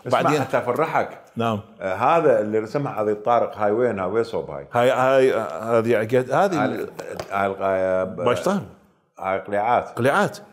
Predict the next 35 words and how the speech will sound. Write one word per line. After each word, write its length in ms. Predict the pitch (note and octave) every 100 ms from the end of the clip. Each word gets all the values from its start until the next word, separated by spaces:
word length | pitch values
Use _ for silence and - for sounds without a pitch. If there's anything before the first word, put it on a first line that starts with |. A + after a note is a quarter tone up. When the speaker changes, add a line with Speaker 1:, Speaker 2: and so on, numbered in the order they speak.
| -
Speaker 1:
هي 300 | A2 A#2 A2
هسه 160 | C#3+ D3
راح 160 | C3+ C#3+
يرجعون 380 | C#3+ B2+ F#3
مشروع 420 | A#3 F#3 F3 G#3 E3
الحلم. 360 | E3 G3 C3 - - - _ _ - - -
Speaker 2:
هذه 260 | C3+ C#3 A#2+
القليعات. 480 | A2+ A2+ A2+ A#2+
Speaker 1:
عندك 160 | B2 A2
بقى، 180 | F#3 E3+
لا، 80 | F#3
احكي 300 | - F3+ D#3+
عن 140 | D#3
مشروع 240 | C#3 D#3+
الحلم. 300 | C#3 B2+ G#2 D#2 - - -
Speaker 2:
لا، 120 | - - - - - -
أنا 120 | F#3+ F#3
قرأت 360 | F3 F#3 D#3
عنه 240 | B2 A2+ A2+
البارحة. 480 | F#2 F#2 - D2+ - _ _ _
يعني 240 | G#2+ A2+ A#2
قرأت 340 | D3 D#3+ -
عنه 180 | C3+ C#3
قبل 300 | C#3 B2+ A2+
أيام. 360 | A#2+ D3 D3+ C#3+ - - _ -
كانت 360 | C3+ D3 C#3+
أنه، 580 | C#3+ C3+ C3+ C#3+ C#3 -
أنه 200 | B2 B2
Speaker 1:
كذا 100 | B2+
مليار 360 | C#3+ C#3 F3 F3
دول-، 300 | D3 D#3+ C3
دينار. 320 | D3+ F3 D#3+
Speaker 2:
ت-، 60 | F3+
تسعين 580 | - E3+ - C3+ F3
مليار 580 | E3 D3 D3+ E3 E3+ -